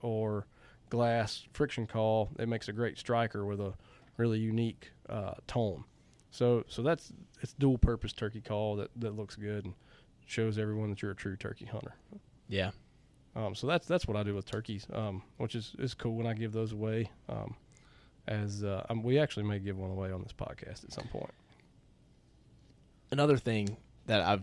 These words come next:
Speaker 2: I haven't done recently, um, too busy, but I used to do was, and it works for really everything, but, um, if you're out hunting,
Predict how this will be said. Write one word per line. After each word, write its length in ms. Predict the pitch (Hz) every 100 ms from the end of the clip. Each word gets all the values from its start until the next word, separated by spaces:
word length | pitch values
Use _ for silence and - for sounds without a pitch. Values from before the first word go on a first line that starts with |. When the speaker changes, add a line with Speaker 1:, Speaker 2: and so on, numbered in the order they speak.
| 110 113
Speaker 2:
I 80 |
haven't 240 | 135 117 95
done 200 | 101 95
recently, 520 | 95 - - 92 - - - -
um, 300 | 98 87 95 - - - - -
too 100 | -
busy, 340 | 101 104 95 85 - - - -
but 180 | 127 113
I 60 | 107
used 220 | 165 -
to 60 | 95
do 200 | 82 104 - - - - - - -
was, 640 | 113 107 98 95 90 - - - - -
and 80 | 139
it 80 | 127
works 220 | 107 -
for 120 | 104
really 300 | 98 110 90
everything, 480 | 107 80 - 92 107 - - - -
but, 240 | 98 87
um, 320 | 90 90 98 - - - - - - - - - - - - - - - -
if 80 | 117
you're 100 | 127
out 100 | 120
hunting, 340 | 104 139 113